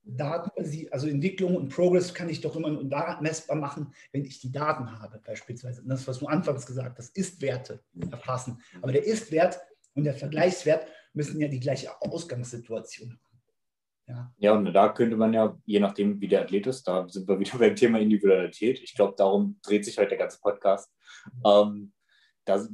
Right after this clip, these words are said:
Speaker 2: kann man ja auch damit reingehen und sagen, ich, äh, lass die Leute, wenn die es können, einfach ohne Tempo arbeiten und dann nehme ich den Test halt auch wieder ohne Tempo. Das geht halt auch, ne?
Speaker 1: Als Coach kannst du ja dann am Ende, am anderen Ende ja entscheiden, so sagst du, okay, der hat ein
Speaker 2: Ja.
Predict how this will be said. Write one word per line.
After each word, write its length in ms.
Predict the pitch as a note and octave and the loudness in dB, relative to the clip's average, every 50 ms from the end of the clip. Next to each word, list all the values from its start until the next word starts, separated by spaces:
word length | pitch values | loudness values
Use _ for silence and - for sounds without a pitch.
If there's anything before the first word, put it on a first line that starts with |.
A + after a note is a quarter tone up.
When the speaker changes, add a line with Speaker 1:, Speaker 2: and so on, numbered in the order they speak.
| - - - _ _ _ _ _ | -18 -20 -20 _ _ _ _ _
Speaker 2:
kann 120 | - G#2+ G#2 | -2 2 4
man 160 | A2 G#2+ G#2 | 4 4 6
ja 220 | G2+ G2 G2+ G2+ | 6 4 4 4
auch 400 | G2 - G2 G2+ G2+ G2 - _ _ _ | 2 0 0 0 0 -2 -8 _ _ _
damit 320 | G#2 G2 G2+ G#2 G2+ - | 0 2 2 0 -2 -2
reingehen 300 | F#2+ F#2+ G2 G2+ G2+ G#2 | -2 -2 0 0 0 0
und 80 | G#2+ F#2+ | -2 2
sagen, 380 | G2 F#2+ F#2 F#2+ G2 G2 G#2+ - | 2 4 4 4 2 -2 -4 -6
ich, 200 | - - - _ _ | -8 -18 -20 _ _
äh, 140 | - G2 G2+ | 0 2 2
lass 220 | G2 F#2+ G2 G2+ - | 4 2 0 0 0
die 60 | A2+ | 4
Leute, 320 | G#2 G2+ G#2 G2+ G#2+ F#2+ F2 | 4 6 4 4 2 0 2
wenn 160 | G2+ G#2 G#2 | 2 2 2
die 140 | G#2 G2+ F2+ | -2 -4 -6
es 160 | - - - | -6 -10 -8
können, 340 | - G#2 G#2 G#2+ G#2+ A2 G#2+ | 0 2 2 4 4 0 0
einfach 220 | F#2 F#2+ - - | -2 -8 -6 0
ohne 240 | A2 C3 B2+ C3 - | 2 4 4 4 4
Tempo 300 | - G#2 G2+ G2 B2+ - | 2 0 4 4 4 4
arbeiten 420 | F#2 F#2 - G2 G2 - A2+ A2+ | 4 4 6 6 4 6 2 -2
und 180 | A#2+ - - - | -4 -2 0 2
dann 220 | F#2+ F#2+ G3 G3 | 2 2 2 0
nehme 180 | G3 G3 G3 G3+ | 2 2 2 2
ich 120 | G3+ - | 0 -2
den 120 | - G3 - | -8 -10 -2
Test 260 | - G#2 - - - | -2 -2 -2 0 0
halt 160 | G2 - - | 0 0 0
auch 160 | - - - _ | -4 -10 -6 _
wieder 220 | G#2+ F#2 F2+ E2+ - | -2 0 0 -2 -4
ohne 180 | F2+ E2+ E2 | -6 -10 -10
Tempo. 320 | - - - _ - - _ _ _ _ _ - | -12 -16 -20 _ -20 -20 _ _ _ _ _ -10
Das 160 | F2+ - - | -10 -8 -2
geht 180 | - F2+ D#2+ | -2 -2 0
halt 160 | E2+ E2+ D#2 C#2+ | 0 -2 -4 -4
auch, 300 | C#2+ D#2 - - - - | -6 -8 -8 -10 -12 -10
ne? 160 | E2+ F2 - - - _ _ _ | -10 -10 -10 -10 -18 _ _ _
Speaker 1:
Als 160 | - D3+ - - | -6 -6 -4 2
Coach 260 | - F3+ G3 G3 - | 4 6 6 6 4
kannst 260 | - F3 D#3+ D#3 - | 2 -2 -4 -4 0
du 60 | E3+ | 2
ja 80 | D#3 C#3+ | 2 2
dann 140 | C#3 C#3+ D#3 | 4 2 2
am 120 | E3 D#3 | 4 4
Ende, 220 | D3 D3 D#3 D#3+ C#3 | 4 4 4 2 0
am 80 | C#3 | 0
anderen 220 | C#3+ C#3 D3 D3+ D3+ | 0 0 2 2 2
Ende 140 | C#3+ D3 D3 | 2 4 2
ja 80 | C#3 | 2
entscheiden, 480 | C3 B2+ B2+ - - C#3 D3 D#3 E3+ D#3 | 2 0 -2 -6 -4 -2 0 0 0 -2
so 80 | C3+ C#3 | -4 -2
sagst 300 | B2+ C#3 C#3 C3+ - - | 0 0 0 -2 -2 -4
du, 60 | D3 | -6
okay, 220 | B2 - - E3 | -6 -4 -4 -2
der 140 | D3+ C3+ B2+ | -2 0 -2
hat 120 | C3 C3 - | -2 -2 -2
ein 80 | C#3 | 0
Speaker 2:
Ja. 220 | C#3 C3 C3 C3 | 0 0 0 -2